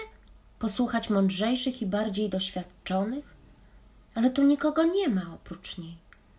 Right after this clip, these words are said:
Jest tu sama. Sama ze stworami, które dla niej przyniosły te podarki. Sama. A może to ona ma wybrać, co zabierze ze sobą, a co zostawi? Nigdy dotąd tego nie robiła. Czy poradzi sobie z tym zadaniem?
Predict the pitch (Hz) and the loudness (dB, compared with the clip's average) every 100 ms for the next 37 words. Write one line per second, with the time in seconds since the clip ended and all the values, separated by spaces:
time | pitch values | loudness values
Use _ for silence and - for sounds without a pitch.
0 | _ - - 190 - 220 - 262 208 165 | _ -12 -4 -4 -4 -6 -2 0 0 -6
1 | - - - - - - - - 240 190 | -14 -20 -20 -20 -20 -16 -6 4 4 4
2 | 165 185 190 - - 202 214 196 185 - | -4 -6 -6 -4 4 6 6 2 -2 -2
3 | 190 175 196 202 190 190 - 208 226 - | -2 2 4 4 2 -2 -2 0 -2 -2
4 | 196 196 190 196 196 180 165 - - - | -2 -2 0 0 2 2 -2 -14 -20 -20
5 | - - _ _ - - - 240 190 170 | -20 -20 _ _ -14 -8 0 0 0 -6
6 | - _ _ _ _ - _ _ _ _ | -16 _ _ _ _ -20 _ _ _ _
7 | - _ - - 196 196 208 196 - 180 | -20 _ -14 2 6 6 4 -2 -2 0
8 | 214 269 294 269 254 277 285 - 277 277 | 2 2 2 2 2 2 0 0 0 0
9 | 254 269 285 285 277 - 247 277 302 - | 0 0 0 0 -2 0 0 0 -4 -4
10 | 254 262 247 254 - - 214 214 330 330 | -4 -4 -2 -4 -4 -4 -4 -4 -8 -10
11 | - - _ _ _ _ _ _ _ - | -12 -20 _ _ _ _ _ _ _ -8
12 | 302 330 330 294 302 294 285 285 277 277 | -4 -2 0 2 4 2 2 4 4 4
13 | 277 269 262 311 208 190 196 214 214 262 | 2 2 4 4 2 -2 -2 0 2 2
14 | 339 339 302 311 - 294 262 240 214 214 | 0 0 0 0 2 2 2 2 0 0
15 | 226 294 | -2 -4